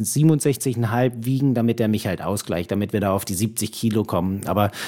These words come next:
sobald ich zweiundsiebzig Komma sechs Gramm wiege, bin ich Schwergewicht. Also dann muss ich quasi hundert Gramm abschwitzen. Und, ähm, für die Leichtgewichte war es so, dass eben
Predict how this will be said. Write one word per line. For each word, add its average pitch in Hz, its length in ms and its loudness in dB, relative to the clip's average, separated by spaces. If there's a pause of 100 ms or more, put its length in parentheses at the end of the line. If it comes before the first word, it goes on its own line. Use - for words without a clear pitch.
(120)
sobald 110 340 2
ich 117 140 0
zweiundsiebzig 120 580 2
Komma 120 240 0
sechs - 380 -2
Gramm 143 380 2
wiege, 143 420 4
bin 107 180 0
ich - 140 -2
Schwergewicht. 90 680 -4
Also 101 120 0
dann 92 120 0
muss 95 180 0
ich - 120 -10
quasi 92 160 0 (100)
hundert 92 320 0
Gramm 87 200 -2
abschwitzen. - 600 -2 (460)
Und, 98 580 2
ähm, 101 300 2
für 110 160 0
die 104 80 0
Leichtgewichte 131 680 2
war 117 180 2
es - 260 -4
so, 131 240 2
dass 113 440 0 (120)
eben 107 720 0